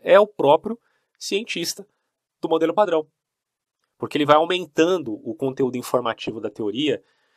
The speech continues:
e aquilo acumula-se de tal maneira que, inevitavelmente, em vista de fazer frente às respostas que precisa dar quanto às previsões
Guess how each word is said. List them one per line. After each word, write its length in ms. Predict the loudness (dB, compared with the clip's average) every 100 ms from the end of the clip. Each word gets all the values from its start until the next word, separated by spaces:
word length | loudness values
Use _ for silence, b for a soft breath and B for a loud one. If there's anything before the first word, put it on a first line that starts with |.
| _
e 100 | 2
aquilo 440 | 2 2 0 0 -4 _ _ _ _ _ _
acumula-se 800 | 0 2 0 4 4 6 2 0
de 120 | -8
tal 200 | 0 0
maneira 520 | 0 -2 2 4 2 0 _ _ _
que, 180 | -6 -4
inevitavelmente, 1120 | -4 0 0 2 2 2 0 -2 -4 -8 -14 -18 _ -6
em 120 | -4
vista 500 | -2 -2 -2 2 2
de 100 | 2
fazer 640 | 2 2 2 0 2 2 2
frente 720 | 4 4 4 -2 -6 -8 -10 _ _ _ _
às 260 | 2 2
respostas 840 | 0 -4 0 4 4 2 -4 -6 -12 _ _ _ _ _ _ -16
que 140 | -6
precisa 420 | -4 -2 2 2
dar 360 | 2 2 2 2
quanto 260 | -2 -2
às 100 | -2
previsões 800 | -2 -4 -4 -4 -2 -2 -4 -10